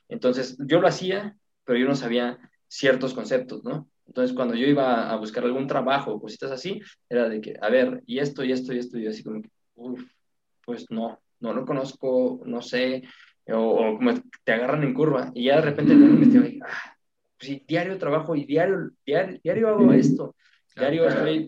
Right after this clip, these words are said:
Speaker 1: eh, es como que mi día a día lo estoy manejando", nada más que no sabía que tenía este nombre.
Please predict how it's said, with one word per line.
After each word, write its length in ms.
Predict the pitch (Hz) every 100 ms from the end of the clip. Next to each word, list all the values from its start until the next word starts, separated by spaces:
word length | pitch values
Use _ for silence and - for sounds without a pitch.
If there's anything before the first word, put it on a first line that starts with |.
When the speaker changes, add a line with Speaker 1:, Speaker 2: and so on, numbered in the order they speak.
| 120
Speaker 1:
eh, 200 | 120 127
es 120 | 143
como 200 | 165 160
que 100 | 143
mi 180 | 127 127
día 240 | 127 151 147
a 40 |
día 320 | 131 135 139
lo 100 | 127
estoy 180 | 117 120
manejando", 340 | 123 123 127 127
nada 100 | 127
más 120 | 127
que 80 | 123
no 80 |
sabía 280 | 123 120 113
que 200 | - 110 - _ _ _ _
tenía 300 | 120 127 143
este 200 | 143 123
nombre. 420 | 139 160 110